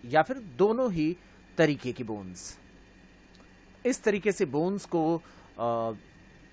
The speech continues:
क्लासिफाई करने का तरीका डेवलपमेंटल क्लासिफिकेशन कहलाता है। मेम्ब्रेनस बोन, जो कि मेम्ब्रेन्स में ओसिफाई होती हैं, ये, अ, mesenchymal कंडेंसेशन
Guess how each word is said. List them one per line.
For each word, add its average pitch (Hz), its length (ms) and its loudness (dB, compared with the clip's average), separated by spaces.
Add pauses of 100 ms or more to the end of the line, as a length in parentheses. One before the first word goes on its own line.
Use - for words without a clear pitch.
(240)
क्लासिफाई 165 540 6
करने 160 320 2
का 143 120 2
तरीका 139 440 -2 (320)
डेवलपमेंटल 180 840 4
क्लासिफिकेशन 143 840 0
कहलाता 101 440 -6
है। 98 200 -14 (400)
मेम्ब्रेनस 196 640 2
बोन, 95 360 -8 (100)
जो 156 180 0
कि 185 220 2
मेम्ब्रेन्स 160 720 -2
में 165 160 -4 (100)
ओसिफाई 139 500 0
होती 107 300 -12
हैं, 87 300 -18 (440)
ये, 160 340 2 (400)
अ, 113 200 -2
mesenchymal 180 760 2
कंडेंसेशन 147 880 -4